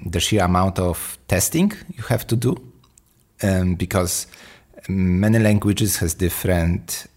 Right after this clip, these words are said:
um, they are di-, you know, they are different in length. So, for example,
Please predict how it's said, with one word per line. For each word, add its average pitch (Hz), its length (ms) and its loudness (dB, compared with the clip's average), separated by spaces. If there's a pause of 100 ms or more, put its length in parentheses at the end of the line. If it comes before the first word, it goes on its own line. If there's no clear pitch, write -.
um, 82 560 0 (560)
they 117 120 0
are 131 60 0
di-, 151 260 -4 (200)
you 139 220 0
know, 107 160 2
they 117 80 4
are 120 100 4
different 123 480 0
in 87 180 0
length. 85 440 -2 (200)
So, 87 280 -4
for 87 200 -4
example, 87 580 -2